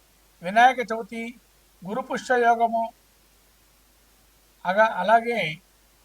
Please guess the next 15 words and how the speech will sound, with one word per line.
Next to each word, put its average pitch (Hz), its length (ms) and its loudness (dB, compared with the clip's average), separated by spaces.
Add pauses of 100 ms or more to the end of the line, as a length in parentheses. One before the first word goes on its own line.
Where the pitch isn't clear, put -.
(1120)
ఋషి 180 160 -8
పంచమి, 233 640 -6 (760)
దూర్వాష్టమి 240 760 2
వ్రతంతో 214 540 -2
ముగుస్తుంది. 175 540 -14 (2000)
అలా 202 460 2 (320)
మహత్తరమైనటువంటి 233 920 0
రోజులు 214 500 -6 (240)
ఈ 190 40 -14
శ్రావణ 185 420 4
మాసం, 220 400 -2
అట్లాగే 214 440 -2
భాద్రపద 202 520 0
మాసం 208 320 0
చివర, 208 420 -4